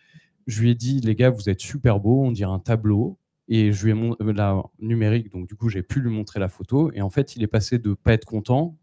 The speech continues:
à deux doigts de me, de m'insulter ou autre, à me remercier, en fait, d'avoir fait la photo et tout, et puis bonne soirée. Et ça s'est super bien passé. Donc, il faut pas hésiter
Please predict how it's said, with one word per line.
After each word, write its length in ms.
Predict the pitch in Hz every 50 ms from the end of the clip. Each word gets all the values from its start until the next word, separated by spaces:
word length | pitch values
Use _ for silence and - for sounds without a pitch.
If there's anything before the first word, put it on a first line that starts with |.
| -
à 100 | 95 92
deux 180 | 90 - 107 110
doigts 220 | 107 113 117 117
de 140 | 110 107 104
me, 460 | 101 101 98 98 92 95 98 - - _ -
de 60 | 113
m'insulter 460 | 107 104 98 - - _ - - 113
ou 180 | 98 90 92 101
autre, 220 | 127 160 - - _ - - - - -
à 100 | 113 110
me 100 | 107 -
remercier, 720 | 113 123 123 131 131 123 - - - - 135 127 120 - -
en 80 | 98 92
fait, 220 | - 104 98 -
d'avoir 240 | 104 98 95 95 -
fait 140 | - - 107
la 120 | 92 90
photo 440 | - - 95 - - 107 113 120 113
et 80 | 101
tout, 240 | 98 - - 131 170
et 60 | 170
puis 160 | 165 - - 92
bonne 180 | 104 104 101
soirée. 320 | 95 - - 87 90 - - _ _ _ _ _ _ _ -
Et 40 | -
ça 100 | - 104
s'est 140 | - - 120
super 400 | - - - 123 - 120 113 110
bien 160 | 110 104 98
passé. 300 | - 95 87 - - - _ _ _ _ _ _ _ _ _ _ _ _ _ - - - -
Donc, 280 | - 120 123 117 - -
il 20 |
faut 140 | - - 117
pas 240 | 120 123 120 120 -
hésiter 640 | 135 131 127 120 117 120 - - 123 127 139 143